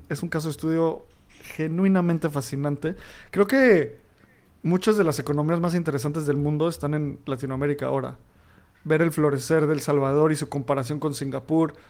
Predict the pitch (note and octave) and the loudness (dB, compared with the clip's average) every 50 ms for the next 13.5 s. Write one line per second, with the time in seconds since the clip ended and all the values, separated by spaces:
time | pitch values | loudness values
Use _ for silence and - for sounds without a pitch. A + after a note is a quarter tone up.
0 | _ _ - D3 C3+ B2+ C#3+ C#3+ C3+ - D#3 D#3 D#3 D3+ - D3 C3 - C#3 B2+ | _ _ -4 -4 -2 -2 -4 -6 -4 -4 -2 -2 -2 -2 -2 -4 -4 -4 -8 -6
1 | A#2+ D3 D3 C#3+ C#3+ C#3+ C#3 C3+ D3 D#3 D3+ D#3 D#3 C#3+ - D#3 D3 D3 C#3+ C3+ | -4 -2 -2 -2 -2 -2 -4 -2 0 0 0 0 -2 -2 0 2 2 2 2 0
2 | C#3 - - - - - - - C#3+ D3 D3 D3 B2 - E3 E3 D#3+ - E3 D#3 | -4 -10 -20 -20 -20 -20 -16 -6 -4 -2 -2 -2 0 2 2 2 2 2 0 0
3 | D#3+ D#3+ D#3+ D#3 D3+ D#3+ D#3 D3+ - F3 D#3 D3 D3 C#3+ C#3+ D#3 D3+ - - D3+ | 0 0 0 0 0 0 0 0 0 -2 0 0 0 0 2 2 2 0 -2 -4
4 | C#3 D3+ D3 C#3+ C#3 C#3 D3 D3 D3 D3 C#3 - D#3 D3 C#3 C3+ D3+ D#3 D3+ D3 | -2 0 0 2 0 0 0 -2 -2 -4 -2 -2 -4 -4 0 2 2 4 4 4
5 | C3+ - - - - - _ - C#3+ D3+ D3 D3+ D3+ D3 C#3+ C#3 C3+ B2+ A#2+ A#2 | 2 -2 -6 -14 -20 -20 _ -4 -4 -2 0 0 0 2 2 2 0 0 -2 -4
6 | A#2+ A#2+ - - _ - - _ _ _ _ _ - - - C#3 D3+ D#3 D#3 E3 | -8 -12 -18 -20 _ -20 -20 _ _ _ _ _ -20 -12 -6 -4 -2 0 2 2
7 | D3+ D#3 D3+ D#3 D#3 C#3+ - D#3 - - D#3+ D#3+ D3+ D3 C#3+ C3+ C3 B2 - - | 2 2 2 0 0 0 -2 -2 0 2 2 4 4 4 4 2 0 -2 -6 -10
8 | - _ _ _ _ _ _ _ _ _ _ _ _ _ _ _ _ - C#3 C#3+ | -18 _ _ _ _ _ _ _ _ _ _ _ _ _ _ _ _ -4 -4 -4
9 | C#3 - - C#3 B2 - - - G3 F#3 F3 E3 E3 E3 E3 D#3+ D#3+ - - - | -2 -4 -6 -6 -6 -8 -2 2 4 4 6 6 8 6 6 6 4 0 -6 -6
10 | - - D#3+ D#3+ D#3 C#3+ D3+ - _ A#3 - _ - - - D#3+ E3 - D#3+ D3 | 0 4 4 4 4 4 0 -8 _ -20 -20 _ -12 -6 -6 -4 -2 0 -2 -2
11 | C3+ - - - D3 D3 D#3 D#3 D3+ - _ - F3+ D3+ - D#3+ D#3 D3+ - - | -2 -6 -6 -6 -4 -4 -4 -4 -6 -12 _ -12 -10 -8 -2 0 0 0 0 0
12 | D3+ D3 D3 C#3+ D3 D3+ D#3+ E3+ E3+ F#3 F#3 F3+ F#3 E3+ D#3 E3+ E3+ F3 E3+ E3 | 0 0 0 -2 -4 -4 -6 -4 -2 -2 -2 -2 -2 -4 -4 -4 -4 -2 0 0
13 | D#3 C3+ C3+ C3 A#2 D3+ D3+ D3+ D3+ C#3+ | 0 0 -4 -6 -6 -4 -4 -4 -6 -8